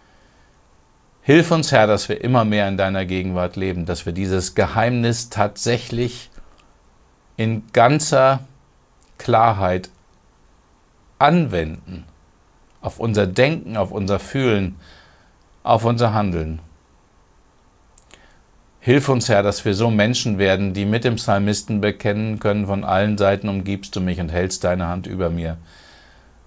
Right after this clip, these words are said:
Und das durch dick und dünn, durch Not und Glück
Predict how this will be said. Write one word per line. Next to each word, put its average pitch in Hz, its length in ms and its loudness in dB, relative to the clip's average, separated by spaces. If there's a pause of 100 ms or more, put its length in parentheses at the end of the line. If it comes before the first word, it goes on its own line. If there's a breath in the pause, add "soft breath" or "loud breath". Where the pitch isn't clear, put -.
(920)
Und 92 180 -2
das 113 260 4
durch 120 280 2
dick 123 180 0
und 120 240 0
dünn, 98 240 2
durch 92 460 0
Not 110 500 2 (140)
und 120 280 0
Glück 98 360 -2